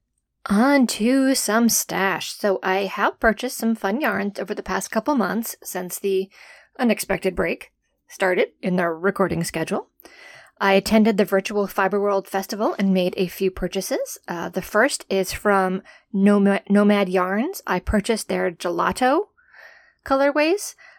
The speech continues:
Um, so these are hand-dyed cotton rayon blends in pastel ice cream inspired colors. They are so gorgeous, and I am planning on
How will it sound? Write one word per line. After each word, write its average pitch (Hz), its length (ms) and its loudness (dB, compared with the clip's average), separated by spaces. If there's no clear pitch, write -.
Um, 196 340 -2
so 208 260 0
these 214 420 0
are 196 300 2
hand-dyed 226 880 0
cotton 214 340 -2
rayon 196 360 -2
blends 190 380 -2
in 180 180 -6
pastel 190 720 -2
ice 185 140 -2
cream 214 260 -2
inspired 240 560 0
colors. 285 460 -2
They 202 160 2
are 180 380 0
so 185 1000 2
gorgeous, 170 520 -2
and 175 140 -10
I 175 100 -4
am 185 140 -6
planning 190 480 -4
on 175 380 -8